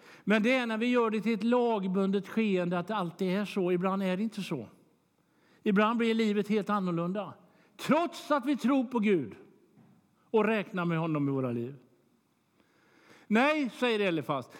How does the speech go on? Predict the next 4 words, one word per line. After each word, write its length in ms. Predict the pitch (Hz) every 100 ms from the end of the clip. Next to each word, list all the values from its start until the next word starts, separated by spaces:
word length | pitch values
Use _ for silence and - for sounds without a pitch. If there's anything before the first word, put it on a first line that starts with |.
| - -
"människan 640 | 240 294 233 190 208 233
själv 440 | 196 214 240 285 269
föder 500 | - 247 190 175 196
ofärd, 600 | 190 - - 117 110